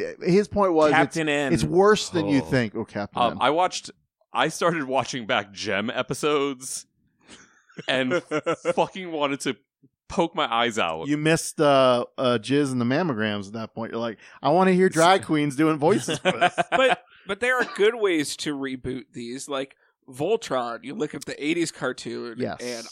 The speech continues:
Speaker 4: I cannot watch that series. I loved it. Oh
Speaker 1: No,
Speaker 4: my goodness.
Speaker 1: Voltron
Speaker 4: I'm
Speaker 1: is an improvement, for
Speaker 4: It
Speaker 1: sure.
Speaker 4: is very
Speaker 2: Yeah.
Speaker 4: much an improvement,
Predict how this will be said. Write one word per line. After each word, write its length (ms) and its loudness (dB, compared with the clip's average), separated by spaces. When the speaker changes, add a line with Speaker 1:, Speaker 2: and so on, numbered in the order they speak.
Speaker 4:
I 200 -4
cannot 600 -6
watch 380 -10
that 240 -14
series. 720 -14
I 160 -8
loved 480 -2
it. 200 -8
Oh 80 -2
Speaker 1:
No, 400 6
Speaker 4:
my 80 2
goodness. 320 -4
Speaker 1:
Voltron 460 4
Speaker 4:
I'm 40 2
Speaker 1:
is 240 2
an 140 0
improvement, 800 -2
for 100 -4
Speaker 4:
It 140 0
Speaker 1:
sure. 120 0
Speaker 4:
is 140 -4
very 220 0
Speaker 2:
Yeah. 120 4
Speaker 4:
much 220 -6
an 60 -12
improvement, 680 -12